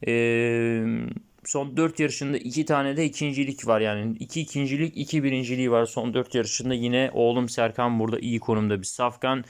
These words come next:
Ee, bir süredir koşmayan ama daha evvelden beri kalitesiyle çok iyi bildiğimiz,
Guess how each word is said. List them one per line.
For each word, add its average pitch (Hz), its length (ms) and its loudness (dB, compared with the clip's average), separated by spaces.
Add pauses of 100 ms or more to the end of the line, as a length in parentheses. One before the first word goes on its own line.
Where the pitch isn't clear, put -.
(600)
Ee, 147 500 2
bir 180 160 0
süredir 175 380 0
koşmayan 165 800 2
ama 156 340 2
daha 160 260 4
evvelden 156 500 4
beri 151 220 0
kalitesiyle 147 640 -2
çok 151 280 -4
iyi 147 140 0
bildiğimiz, 127 640 0